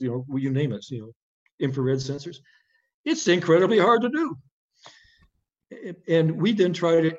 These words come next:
interpret the imagery coming from that and try, you know, in my line of work, it was try to find the tank, try to find the ship, try to find the countermeasure, all that, all that nasty stuff. But anyway, that is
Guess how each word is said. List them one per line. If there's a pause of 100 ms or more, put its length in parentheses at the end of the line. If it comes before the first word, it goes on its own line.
interpret
the
imagery
coming
from
that
and
try,
you (180)
know,
in
my
line
of
work,
it
was
try
to
find
the
tank,
try
to
find
the
ship,
try
to
find
the
countermeasure,
all
that, (220)
all
that
nasty
stuff.
But
anyway, (760)
that
is